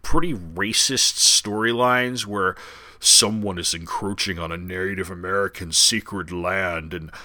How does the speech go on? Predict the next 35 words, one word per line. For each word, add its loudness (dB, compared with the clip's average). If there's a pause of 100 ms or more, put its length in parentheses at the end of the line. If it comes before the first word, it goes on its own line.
(120)
a 0
high 0
school 0
buddy -2
of -6
Matt -2
and -6
Summer, 2 (220)
who's 0
played 4
by 6
a 4
guy 2
who's, -2
like, -8
clearly -6
pushing -6
thirty, -10
by -4
the -2
way, -2 (880)
who -2
is 2
Native -2
American, -2
has 2
to 2
protest 4
and -2
show 4
everyone -2
that -8 (1000)
this 4
is 4
real -2